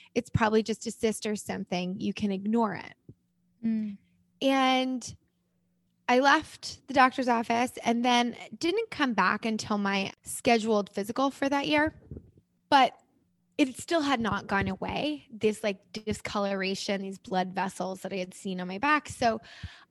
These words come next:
Speaker 1: I asked my own doctors, who I really trusted, and I just had this, like, intuitive thing, like, bring it up again, even though I was told to ignore it. And she's like, "I'm not really sure what it is, but let's take some good notes." And fast forward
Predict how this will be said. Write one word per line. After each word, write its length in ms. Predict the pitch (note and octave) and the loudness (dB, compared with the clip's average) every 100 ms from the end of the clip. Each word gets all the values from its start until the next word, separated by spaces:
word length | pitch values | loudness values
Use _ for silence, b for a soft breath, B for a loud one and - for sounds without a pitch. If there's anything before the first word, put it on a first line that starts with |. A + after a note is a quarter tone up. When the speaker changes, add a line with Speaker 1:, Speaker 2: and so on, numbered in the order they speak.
| - | 2
Speaker 1:
I 140 | D4 | 6
asked 320 | D#4+ D#4 - | 6 4 -2
my 160 | C4 A#3 | -2 -2
own 160 | A#3+ A3+ | -2 -2
doctors, 540 | F3+ G3+ F#3+ G3 - | -4 -4 -8 -8 -8
who 200 | - A#3+ | -4 -2
I 80 | G3+ | -2
really 320 | G#3 A#3 A#3+ | -2 -4 -4
trusted, 680 | - F#3+ F#3+ - F#3+ F#3+ - | -6 -6 -6 -8 -8 -8 -8
and 320 | G#3 G#3 G3+ B B B - | -8 -6 -8 B B B -6
I 60 | B3 | -4
just 200 | F#4 - | -4 -4
had 120 | B4 | -2
this, 140 | G#4 F4+ | -2 -4
like, 140 | C4 | -8
intuitive 640 | - A#3+ - B3 A3+ G3+ | -4 -6 -4 -4 -2 -4
thing, 400 | - - G3+ G3+ | -6 -8 -8 -6
like, 260 | G3 F3+ - _ _ _ - | -8 -10 -14 _ _ _ -6
bring 200 | C#4 C#4 | -4 -2
it 100 | C4+ | -2
up 180 | C4 G#3+ | -4 -6
again, 460 | F3+ - - A3+ _ _ _ _ | -10 -12 -14 -16 _ _ _ _
even 240 | - A#3 A#3 | -8 -6 -6
though 100 | G#3+ | -6
I 100 | G3+ | -8
was 120 | G3+ | -10
told 240 | - G3 G3 | -8 -8 -8
to 80 | |
ignore 300 | G#3 G#3+ A#3+ | -10 -6 -4
it. 220 | G#3 F3+ - B B B B | -2 -4 -10 B B B B
And 100 | C#4+ | -12
she's 160 | E4 D#4+ | -8 -4
like, 120 | F4+ | -2
"I'm 80 | G4 | 0
not 140 | A4+ | 0
really 180 | F#4+ F4+ | 2 0
sure 240 | - D4 | 0 -2
what 120 | C#4+ C#4 | 0 0
it 120 | B3+ | 0
is, 240 | A#3+ A#3 | -2 -4
but 140 | - - | -8 -10
let's 180 | A#3 | -8
take 200 | - C4 | -6 -6
some 200 | - B3+ | -4 -6
good 160 | A#3 G#3+ | -4 -4
notes." 480 | G3 F#3 G3 - - | -4 -6 -10 -12 -14
And 200 | F3+ G3 b b b _ _ _ _ _ | -12 -14 b b b _ _ _ _ _
fast 400 | - C4+ C#4+ - | 0 0 0 -8
forward 640 | C4+ C4 A#3 A3 G#3+ G#3+ | -2 0 2 0 -2 -6